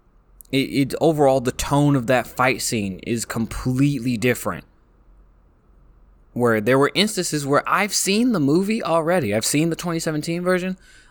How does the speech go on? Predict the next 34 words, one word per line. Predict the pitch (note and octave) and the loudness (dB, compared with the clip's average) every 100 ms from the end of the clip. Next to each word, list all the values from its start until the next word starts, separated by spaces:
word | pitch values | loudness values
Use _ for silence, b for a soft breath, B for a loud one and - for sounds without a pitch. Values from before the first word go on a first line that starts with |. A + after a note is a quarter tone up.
| b | b
I | C3+ | -2
saw | C3 - D3+ F3+ | -2 2 2 2
this | D3 F#3 | 2 0
version, | C#3 C#3+ D3+ | 2 2 4
and | C#3 | 2
I | C3+ | 2
genuinely | B2+ G#2+ C3+ D3+ D#3 D3+ | 0 0 2 2 2 2
wondered, | C3+ E3 F3+ G#2+ G2+ b b b _ _ _ _ _ | 2 2 2 2 0 b b b _ _ _ _ _
"Is | E3+ D#3+ | -2 2
he | B3 | 4
gonna | G#4 F#4+ | 4 2
kill | - - D3 F3+ | -2 -2 2 4
the | G#3+ | 2
children?" | - - A#3 D#3+ - - - | 0 2 2 2 2 0 0
<laughs> | - | 0
Like, | F3 - F#3+ - - | 0 -2 -10 -10 -16
<laughs> | - - - | -10 -4 -2
I | - | 2
was | B3 G#3+ | 2 2
like, | A#3+ E3 - - | -6 -4 -8 -4
at | E3 F#3 | -2 0
this | - F4+ | 0 -2
point, | - D#4 A#3 - _ _ | 0 0 0 -2 _ _
I, | A3+ C4 - | 0 2 2
I'm | A#3 D#4+ C#4 F3 | 0 2 0 0
down | F3+ B3+ F#3+ | 0 0 -2
to | |
believe | D3+ E3 E3 D#3+ | 0 2 2 2
that | C#3 C3 | 0 0
he's | F3 | 0
gonna | E3+ C3 | 0 0
slaughter | - - C#3+ C#3 B2+ | -2 0 2 2 2
those | A2+ G#2 | 0 -2
children, | - A#2+ A2 C2 | -2 0 0 -2